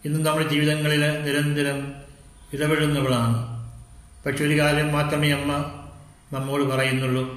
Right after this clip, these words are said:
അവൻ പറയുന്നത് പോലെ പ്രവർത്തിക്കുക. അവനെന്താണ് നമ്മോട് പറയാനുള്ളത്?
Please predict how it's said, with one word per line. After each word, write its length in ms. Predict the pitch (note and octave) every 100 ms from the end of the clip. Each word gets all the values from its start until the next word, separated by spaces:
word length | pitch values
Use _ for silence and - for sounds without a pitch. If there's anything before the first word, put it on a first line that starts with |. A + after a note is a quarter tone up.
| - - - - - - - C3
അവൻ 180 | D3+ E3 F3
പറയുന്നത് 400 | D3+ C#3+ C#3+ C#3+ C#3
പോലെ 260 | C3+ C3+ C3 C3 -
പ്രവർത്തിക്കുക. 580 | B2+ A#2 B2+ A#2+ B2 A#2+ B2 B2 - - - - _ - - - - -
അവനെന്താണ് 440 | C3+ C#3+ C#3+ C#3+ C#3
നമ്മോട് 200 | C#3 C#3 C3+
പറയാനുള്ളത്? 520 | C3+ C3+ C#3 C3+